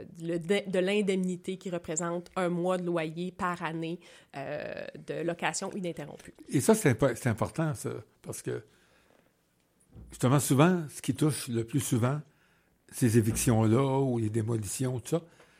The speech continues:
Speaker 2: c'est des gens qui habitent depuis longtemps. Puis, euh,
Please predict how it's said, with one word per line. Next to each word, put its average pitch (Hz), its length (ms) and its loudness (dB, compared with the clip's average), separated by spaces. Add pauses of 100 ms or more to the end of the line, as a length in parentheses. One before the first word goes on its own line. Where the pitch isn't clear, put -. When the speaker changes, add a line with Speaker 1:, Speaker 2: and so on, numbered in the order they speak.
(380)
Speaker 2:
c'est - 240 10
des 160 160 10
gens 151 200 4
qui - 100 4
habitent 135 300 4
depuis 135 360 -2
longtemps. 123 420 -4 (920)
Puis, 165 340 10
euh, 127 720 -2